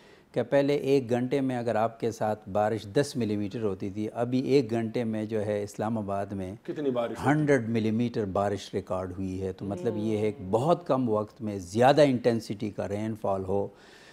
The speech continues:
Speaker 1: तो इसका इम्पैक्ट ये होता है, जो आपके साथ चैनल्स है, उसकी कैरिंग कैपेसिटी इतनी नहीं होती कि उसको अकोमोडेट कर ले।
Speaker 2: हम्म।
Speaker 1: It ultimately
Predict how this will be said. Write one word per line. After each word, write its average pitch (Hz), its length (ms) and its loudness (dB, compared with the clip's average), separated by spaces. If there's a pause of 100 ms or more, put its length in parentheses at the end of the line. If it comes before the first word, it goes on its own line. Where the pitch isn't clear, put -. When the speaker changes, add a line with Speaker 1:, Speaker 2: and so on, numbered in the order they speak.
(160)
Speaker 1:
तो - 80 -2
इसका 147 360 4
इम्पैक्ट 131 480 0
ये 123 160 2
होता 120 320 2
है, 117 160 2
जो 110 120 -4
आपके 104 320 -4
साथ 107 220 -2 (100)
चैनल्स 123 460 2
है, 107 160 2
उसकी 107 300 -6
कैरिंग 143 400 4
कैपेसिटी 139 540 0
इतनी 117 260 -2
नहीं 101 220 -2
होती 95 300 -4
कि 110 160 -4
उसको 104 260 -4
अकोमोडेट 104 640 0
कर 95 180 -4
ले। 95 180 -4
Speaker 2:
हम्म। 131 520 -2
Speaker 1:
It 143 80 0
ultimately 143 640 4